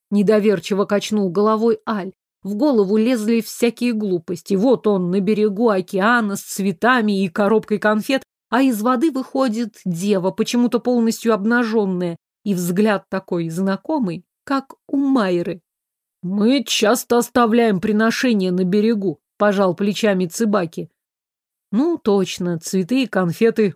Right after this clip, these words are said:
в воду". Аль тряхнул головой. "Чушь какая!" Но про беременных Цыбаки не врал. Вода Ассаре помогла. "Я попробую", пообещал Аль, провожая взглядом плывущий по прозрачной воде призрачный фрегат.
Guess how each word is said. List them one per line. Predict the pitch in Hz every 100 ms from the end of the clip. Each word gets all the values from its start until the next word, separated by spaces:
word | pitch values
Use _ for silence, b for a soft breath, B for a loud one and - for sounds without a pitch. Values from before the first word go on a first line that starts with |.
| -
в | 175
воду". | 170 175 190 175 170 165 _
Аль | 190 214 214
тряхнул | - 202 - 196 190
головой. | 175 196 196 180 156 156 -
"Чушь | - - 208 -
какая!" | 190 - 185 170 - _ _ -
Но | 240 226
про | 226 233
беременных | 208 226 240 226 196 196
Цыбаки | - 208 180 190 208
не | 214
врал. | 233 240 175 165 -
Вода | 185 185 170 196 -
Ассаре | 208 - - 233 214 165
помогла. | 190 180 196 202 190 165 _ _ _ _ _ -
"Я | 185 185
попробую", | 190 190 214 202 160 165 151 _ _
пообещал | 220 202 190 208 - 214 175 - 233
Аль, | 233 214
провожая | 202 190 196 202 208
взглядом | 180 165 170 208 220 196 180 _ -
плывущий | 233 233 226 202 247 - - 170
по | 196
прозрачной | 196 202 190 208 202 196 190
воде | 185 185 170 226
призрачный | - 214 185 190 196 - 202 202
фрегат. | - 220 202 214 175